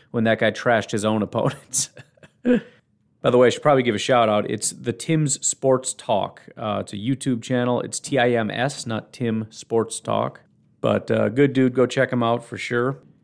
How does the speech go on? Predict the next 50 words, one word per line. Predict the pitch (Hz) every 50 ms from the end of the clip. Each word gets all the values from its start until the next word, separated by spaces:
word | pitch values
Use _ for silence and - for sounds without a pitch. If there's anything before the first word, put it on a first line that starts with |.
| _ _ _ _
But | - 147
again, | 139 151 147 127 120
really, | 143 156 151 135 120 117
it's, | 117 - - -
it's, | - 131 - - - - - - _ _ _ _ _ _ _ _ _
they've | 131 131 135 120 123
got | 135 135 139 139 -
Terry | - 139 139 143 143
McLaurin. | 139 139 131 - 127 135 143 143 127 98 73 - - _ _ _ _ _ _ _ _ _
Terry | - 139 143 156
McLaurin's | 170 160 - 160 160 165 170 160
a | 151
good | 143 160 147
wide | 147 156 151 147
receiver, | 143 135 - - 180 165 156
but | 131 131
they | 151
don't | 156 160 165
have | 165 156
anything | 165 165 151 160 156 160
else. | 170 170 160 131 - - - - - -
Adam | - 147 151 156 147
Humphries, | 151 165 165 156 160 143 120 117
a | 107
hundred | 139 147 156 143
and | 139 -
fourth | - 147 147 151 143 -
out | 135 131
of | 127
a | 127
hundred | 120 143 147 147
and | 139 139
ten | - 143 143 135
wide | 135 139 139 135
receivers. | 131 123 - - 139 143 135 117 - - - - - _ _ _ _ _ _ _ _ _
This | - 160 - -
is, | 196 160 175
like, | 170 165 165 160 - - _ _ _
the | - 135 135 139 143
next | 143 143 147 156 - - -
highest | - - 151 156 151 147 135 - 135
guy | 143 143 143 143
on | 143 139
the | 139 127
list | 123 143 147 123 - - - - _ _ - - -
in | 127
terms | - - 143 143 127 127
of | 127 110 110 110
routes | 117 127 143 143 143 -
run, | 127 127 131 135 139 139 143 147 143 143